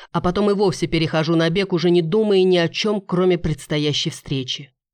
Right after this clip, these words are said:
Перед самым порогом аромат груши ударяет в нос, и зверь жалобно скулит, подгоняя меня ещё сильнее. Видок, конечно, у меня сейчас не очень.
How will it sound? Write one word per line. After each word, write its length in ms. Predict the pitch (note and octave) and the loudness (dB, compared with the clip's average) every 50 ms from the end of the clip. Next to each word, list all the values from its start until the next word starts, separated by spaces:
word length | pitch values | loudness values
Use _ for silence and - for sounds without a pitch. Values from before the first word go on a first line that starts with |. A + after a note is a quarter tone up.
| _ _ _ _ _ _ _ _ _ _ | _ _ _ _ _ _ _ _ _ _
Перед 260 | - D#3 D3+ D3+ D3 - | -8 -4 -4 -4 -4 -6
самым 380 | - - E3+ E3 E3+ E3 D#3 | -6 -2 0 0 2 0 0
порогом 520 | D#3 - D#3+ D#3 D#3+ E3+ F3 D#3+ D#3+ D#3 D3+ | -2 -2 -2 0 0 0 0 0 0 0 0
аромат 340 | D3 D#3 D#3 E3 E3+ D#3 | 0 0 0 0 0 -2
груши 380 | C#3+ E3+ E3+ F#3 F#3+ - - E3+ | -2 -2 -2 -2 0 -2 0 -2
ударяет 420 | E3 D#3 F3 F3+ F#3 F3+ E3 - | 0 0 2 2 2 2 0 0
в 80 | D3+ E3 | 0 0
нос, 300 | F3 G#3 A3 G#3+ - - - - - - - - - | 2 2 2 0 -2 -8 -18 -18 -18 -18 -20 -16 -4
и 120 | - F#3+ F3 | -2 -2 -2
зверь 260 | C#3+ F3+ G#3+ A3+ G#3+ | 0 0 0 0 0
жалобно 520 | E3+ D#3 - G#3+ G3+ G3 F#3+ E3+ E3+ E3+ | 0 -2 0 0 0 2 0 2 0 0
скулит, 500 | E3 - - - F3 F3 F#3+ A3 - - | -2 -2 -4 -4 -2 0 0 -2 -4 -2
подгоняя 480 | - F#3 D3+ D#3+ E3+ E3+ F3+ F#3 F3 F3+ | -4 -4 -2 0 2 2 4 4 4 4
меня 260 | F3+ E3+ F3 F3 F3 | 4 4 4 4 2
ещё 320 | E3+ D#3 - - - D#3+ | 2 0 0 -2 -2 -2
сильнее. 640 | D3+ - - C#3+ C#3+ C#3+ C#3 C#3 C3 C3 B2+ B2 B2+ _ _ _ _ _ _ _ _ _ _ - | -2 -2 -4 -4 -2 -2 -2 -2 -4 -6 -8 -12 -16 _ _ _ _ _ _ _ _ _ _ -8
Видок, 500 | F3 D#3 D3 E3 E3 D3+ F3 G3 F#3+ - | -6 -2 0 0 0 2 0 -2 -2 -2
конечно, 380 | F#3+ F3+ F3+ F#3 F3 F3+ F#3+ F3+ | -2 0 2 2 2 2 0 2
у 40 | |
меня 200 | F3+ F3+ F#3 F3+ | 4 4 4 2
сейчас 360 | E3+ - F#3 F3 - F3+ E3 - | 2 -2 -4 -4 -2 -4 -2 0
не 140 | F#3 F#3 | 2 2
очень. 400 | F#3 F#3 D#3+ - - - B2 B2 | 4 4 2 0 -4 -8 -10 -10